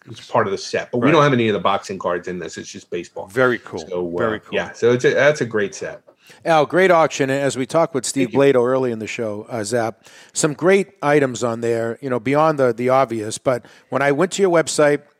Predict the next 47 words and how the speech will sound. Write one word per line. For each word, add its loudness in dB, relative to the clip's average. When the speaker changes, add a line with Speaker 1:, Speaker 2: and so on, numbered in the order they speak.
Speaker 3:
and -14
I -8
went -4
to -6
the -2
auction 0
link, -4
the -6
Ali 4
card -2
jumped -6
out 0
at -8
me. -16
That -6
Muhammad -4
Speaker 1:
Isn't 2
it 0
Speaker 3:
Ali -2
Speaker 1:
cool? 2
Speaker 3:
kid. -16
Speaker 2:
That 0
Speaker 3:
Yeah, 2
Speaker 2:
is 2
Speaker 3:
it's -4
Speaker 2:
a 4
cool 2
Speaker 3:
just, -8
Speaker 2:
card. 0
Speaker 3:
can -2
you 0
just 0
talk 0
about -2
what 0
that 4
is? 2
You -6
know, 0
the, -2
the -6
brand, 0
the -4
year, 0
and -2
all 0
that. -8